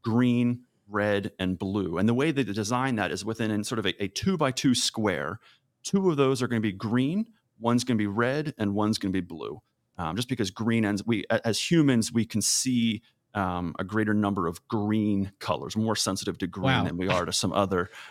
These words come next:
Speaker 1: uh, colors. And so that's
Speaker 2: Never
Speaker 1: why
Speaker 2: knew
Speaker 1: you
Speaker 2: that fact. <laughs>
Speaker 1: Yeah, so you should put some extra green, uh, pixels in there to better discriminate that, that, that sort of green, that green color. Um,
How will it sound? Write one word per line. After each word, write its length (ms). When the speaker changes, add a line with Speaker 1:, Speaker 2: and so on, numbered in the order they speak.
Speaker 1:
uh, 280
colors. 480
And 80
so 120
that's 100
Speaker 2:
Never 100
Speaker 1:
why 40
Speaker 2:
knew 60
Speaker 1:
you 60
Speaker 2:
that 160
fact. 440
<laughs> 40
Speaker 1:
Yeah, 180
so 140
you 60
should 220
put 140
some 120
extra 300
green, 580
uh, 260
pixels 440
in 140
there 260
to 140
better 340
discriminate 800
that, 140
that, 140
that 140
sort 120
of 140
green, 600
that 140
green 240
color. 400
Um, 460